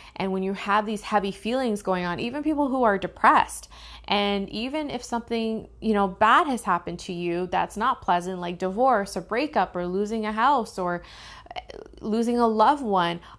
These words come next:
often we are really replaying and stuck in the past and so afraid of the future and what will happen in the future. But if you just grant yourself the space and time to get present, and yes, I do get, it does take some courage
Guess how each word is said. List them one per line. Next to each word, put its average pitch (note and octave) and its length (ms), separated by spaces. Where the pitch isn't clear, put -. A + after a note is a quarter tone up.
often B3 420
we A3+ 180
are G#3 520
really G3+ 800
replaying A#3+ 960
and G#3 220
stuck - 580
in G#3+ 160
the G3+ 80
past G3+ 840
and G3+ 240
so G#3+ 220
afraid G#3+ 400
of F#3+ 120
the F#3+ 100
future F#3 560
and F#3+ 280
what F#3 140
will G3+ 80
happen F#3 340
in F3+ 40
the F#3 60
future. F3+ 500
But F#3+ 120
if G#3 120
you G3+ 80
just A3+ 540
grant G#3+ 360
yourself F#3 680
the G#3 140
space G3 720
and G3 220
time F#3 580
to G3 120
get F#3 340
present, G#3 560
and G3 140
yes, G3+ 260
I G3 100
do F#3+ 180
get, F#3 380
it F#3 120
does F#3 200
take - 260
some F#3+ 140
courage G3 560